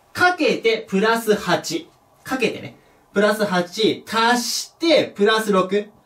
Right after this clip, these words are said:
足してプラス六かけてマイナス八。ごめん。プラス八になるコンビの、数字のコンビを探します。で、八になるコンビ、例えば、八かける一とか、四かける二とか、あとそのマイナスバージョンね。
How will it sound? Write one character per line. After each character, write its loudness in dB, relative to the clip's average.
足 2
し -20
て 0
プ -6
ラ 4
ス -6
六 2
か 2
け 0
て 2
マ 2
イ 0
ナ 0
ス -8
八。 -2
ご -2
め -6
ん。 -20
プ -6
ラ 4
ス 0
八 0
に 2
な 0
る -2
コ 0
ン 0
ビ -4
の、 -8
数 0
字 2
の 2
コ 4
ン 0
ビ -2
を 2
探 -2
し -8
ま -4
す。 -14
で、 0
八 0
に 0
な 4
る 2
コ 2
ン 2
ビ、 -4
例 2
え 0
ば、 2
八 -4
か 2
け 0
る 0
一 -10
と 0
か、 0
四 0
か 0
け 0
る 2
二 -2
と -2
か、 -6
あ 2
と -2
そ 0
の 0
マ 2
イ 2
ナ 2
ス -4
バ 2
ー 0
ジ -6
ョ -10
ン -12
ね。 -18